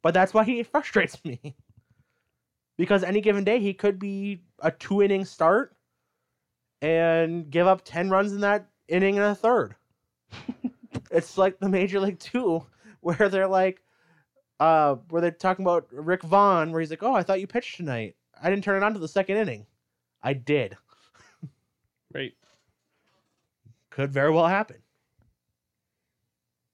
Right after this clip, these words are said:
Speaker 3: That's just crazy.
Speaker 1: Anyway, so that is our Brewers notes. Not a whole lot in Packers world. Badgers lost in a very fitting way.
Speaker 3: Yeah. Fitting
Speaker 1: Um,
Speaker 3: for them this year.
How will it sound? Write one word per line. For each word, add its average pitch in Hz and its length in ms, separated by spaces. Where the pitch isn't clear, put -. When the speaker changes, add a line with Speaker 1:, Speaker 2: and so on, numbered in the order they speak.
Speaker 3:
That's - 180
just - 240
crazy. - 340
Speaker 1:
Anyway, 123 400
so - 160
that 208 200
is 220 200
our 175 160
Brewers 139 380
notes. 127 300
Not 143 120
a 156 40
whole 151 180
lot 143 200
in 127 100
Packers 127 420
world. 117 380
Badgers 147 520
lost 131 440
in 110 320
a 123 100
very 127 340
fitting 120 420
way. 113 460
Speaker 3:
Yeah. 131 220
Fitting 139 200
Speaker 1:
Um, 131 140
Speaker 3:
for 127 100
them 120 240
this 120 240
year. 135 160